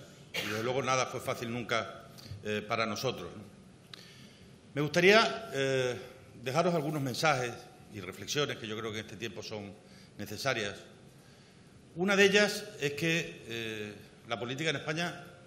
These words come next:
ha cambiado. No la intentemos ver con los ojos del pasado, porque nos vamos a encontrar una política diferente a la que hay.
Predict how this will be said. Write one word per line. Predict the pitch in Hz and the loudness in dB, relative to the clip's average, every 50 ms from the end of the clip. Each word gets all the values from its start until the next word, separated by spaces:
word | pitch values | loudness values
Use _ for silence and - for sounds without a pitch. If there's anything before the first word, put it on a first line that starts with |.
| - - - - - - | -20 -20 -20 -20 -20 -4
ha | - 151 165 | -4 -2 0
cambiado. | 175 143 139 180 220 196 135 - - - - - - | 0 2 2 2 2 2 0 -2 -8 -12 -14 -12 -8
No | 123 156 | -4 0
la | 175 180 160 - - - - - | 2 2 2 0 -4 -8 -10 -10
intentemos | 143 123 113 135 120 113 180 175 175 151 123 | -8 -4 -4 -4 -2 -2 -2 -2 -2 0 0
ver | 165 175 170 | 0 -2 -2
con | - 147 131 | -2 -4 -2
los | 131 131 | -2 -2
ojos | 160 165 156 165 | -2 -2 -4 -4
del | 156 170 151 | -6 -6 -4
pasado, | 143 165 165 190 190 180 185 196 190 - - - - - - - - - - - - | -2 -2 2 2 2 2 2 -2 -4 -8 -10 -12 -14 -16 -16 -18 -20 -20 -20 -12 -8
porque | 131 127 - 127 | -8 -6 -4 -4
nos | 117 117 107 | -4 0 0
vamos | 135 170 175 165 | 0 2 2 2
a | 175 | 2
encontrar | 165 170 151 147 175 180 | 0 0 0 0 0 2
una | 180 180 165 | 2 0 0
política | - 135 147 151 170 175 165 | 0 -2 -2 0 0 0 0
diferente | 151 - 143 151 160 160 - 147 | 0 0 -2 -2 -2 0 2 2
a | |
la | 147 143 | 2 4
que | 170 220 | 4 2
hay. | 247 208 - | 2 2 0